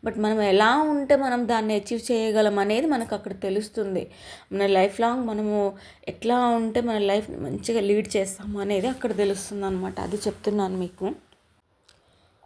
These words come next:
మనము లైఫ్లో న్యాయంగా, ధర్మంగా ఉంటే మనం చేసే పనులు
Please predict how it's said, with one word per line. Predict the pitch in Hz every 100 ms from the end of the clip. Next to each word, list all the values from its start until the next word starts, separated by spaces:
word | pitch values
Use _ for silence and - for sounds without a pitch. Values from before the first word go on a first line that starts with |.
| _ -
మనము | 196 202 214 262 247
లైఫ్లో | 226 214 214 220 254 254 226 233 285 - _ _ _ _ _ -
న్యాయంగా, | 196 196 196 220 247 247 233
ధర్మంగా | 226 190 196 202 233 240 226
ఉంటే | 208 208 202 214 220 220 302 _ _ _ _ _ _ _ _
మనం | 196 196 202
చేసే | 202 214 214 254
పనులు | 247 220 214 220 226 220 214